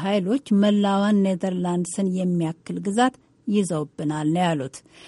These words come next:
ሩሲያ ወረራውን ከጀመረችበት ጊዜ ወዲህ ምን ያህሉን ግዛት እንደተቆጣጠረች በውል አልገለጹም። ሞስኮ ክራይሚያን እንደ አውሮፓውያን አቆጣጠር በሁለት ሺ አስራ አራት ዓመተ ምህረት የያዘች ሲሆን በሩሲያ የሚደገፉ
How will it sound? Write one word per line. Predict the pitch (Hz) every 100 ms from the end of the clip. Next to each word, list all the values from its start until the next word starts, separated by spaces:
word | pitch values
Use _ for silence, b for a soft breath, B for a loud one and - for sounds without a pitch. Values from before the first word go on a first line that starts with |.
| B B -
ሩሲያ | 196 247 220 220 294
ወረራውን | 208 208 190 175 165
ከጀመረችበት | 160 165 175 165 156 160 185 160 165
ጊዜ | - 170 170 180
ወዲህ | 208 214 254
ምን | 208 214 196
ያህሉን | 190 180 180 185 180
ግዛት | 165 165 160
እንደተቆጣጠረች | 160 156 160 165 175 170 165 - 214 254 - 226
በውል | 175 185 170 190
አልገለጹም። | 175 160 156 143 143 147 180 147 160 175
ሞስኮ | 180 220 - - 240 -
ክራይሚያን | - 190 196 160 175 294 B B B B
እንደ | 269 254
አውሮፓውያን | 233 190 - 160 156 156
አቆጣጠር | 156 - 190 196 196 254
በሁለት | 190 165 170 165 170
ሺ | - 226
አስራ | 175 175 165
አራት | 156 151 -
ዓመተ | 151 156 151 185
ምህረት | 196 233 277 277
የያዘች | 226 175 156 160 165
ሲሆን | - 247 220 320 B B B B -
በሩሲያ | 233 254 240 233 226
የሚደገፉ | 214 202 190 202 180 202